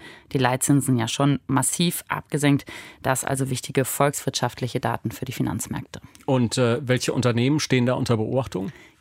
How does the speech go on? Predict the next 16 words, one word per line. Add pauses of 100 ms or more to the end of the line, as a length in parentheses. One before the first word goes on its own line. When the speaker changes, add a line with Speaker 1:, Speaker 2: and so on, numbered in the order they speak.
Speaker 1:
Ganz
klar
weiterhin
die
Lufthansa.
Das
Ringen
um
die
Staatshilfe
geht
weiter. (380)
Unterdessen
hat
die
Lufthansa-Tochter